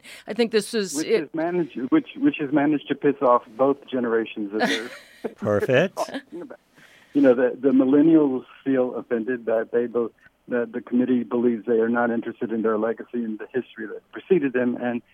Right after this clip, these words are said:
Speaker 2: older L G B T legacy activists are quite upset that they feel excluded from the millennial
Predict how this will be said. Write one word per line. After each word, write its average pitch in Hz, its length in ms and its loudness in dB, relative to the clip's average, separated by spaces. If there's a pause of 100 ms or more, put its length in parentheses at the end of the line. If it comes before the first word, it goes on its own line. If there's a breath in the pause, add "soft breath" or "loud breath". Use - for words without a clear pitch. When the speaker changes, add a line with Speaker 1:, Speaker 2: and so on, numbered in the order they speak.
(300 soft breath)
Speaker 2:
older 135 540 2
L 120 140 -2
G 113 160 -10
B 110 100 -12
T 120 360 -8 (100)
legacy 131 580 -2
activists 143 640 0
are 117 200 -4
quite 113 320 -4
upset - 440 -6
that 123 140 -12
they 123 200 -4 (100)
feel 123 180 -8
excluded 117 560 -10
from 113 280 -6
the 117 280 -4
millennial 127 600 2